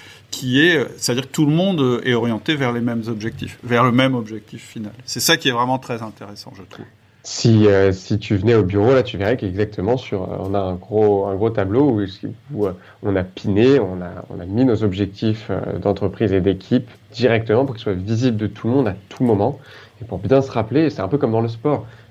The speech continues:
Speaker 2: Euh, si on a
Speaker 1: Ouais.
Speaker 2: une équipe de N B A et qu'on veut être les meilleurs, il faut que chaque personne, euh, le, le, l'ailier, le meneur comme, euh,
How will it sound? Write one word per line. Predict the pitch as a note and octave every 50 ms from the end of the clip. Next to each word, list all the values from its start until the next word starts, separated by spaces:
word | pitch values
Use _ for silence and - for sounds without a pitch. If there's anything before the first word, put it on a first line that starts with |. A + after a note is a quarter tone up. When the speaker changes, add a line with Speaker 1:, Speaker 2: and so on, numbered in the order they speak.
| - -
Speaker 2:
Euh, | G2 F#2+ F#2 F#2+
si | F#2 -
on | A2 G#2+
a | C3+
Speaker 1:
Ouais. | F#2
Speaker 2:
une | F#2 G#2+
équipe | A2+ A2+ B2 C3
de | G#2+ A#2 A2+
N | A2 G2+
B | G#2
A | A#2 B2 A#2+
et | A#2
qu'on | A#2 G#2 G2 F#2
veut | G2 G2+
être | G2+ G2 -
les | G2 F#2+
meilleurs, | F#2 F#2+ G2 G2+ A#2 C3+ D3 D3
il | D3 - - - _ _
faut | - G2+
que | - - -
chaque | - - D3 C#3 -
personne, | - - A#2 G2+ A2 - - C3+ D#3 D3 A#2 F#2+ F2+ F#2
euh, | F#2 F#2+ F#2 F#2
le, | F#2 F#2 F#2+ F#2+ F#2+ G2
le, | F#2+ F#2 F#2 F#2 - - - - -
l'ailier, | G2 G2 A#2 A#2 A2+ A2 A2+ B2 C3 A#2
le | G2+ G2
meneur | G2 A2 G#2+ A2 A#2 A#2+ A#2+ A#2 A2+
comme, | - - A2 A2+ G#2+ G#2
euh, | G2 F#2+ F#2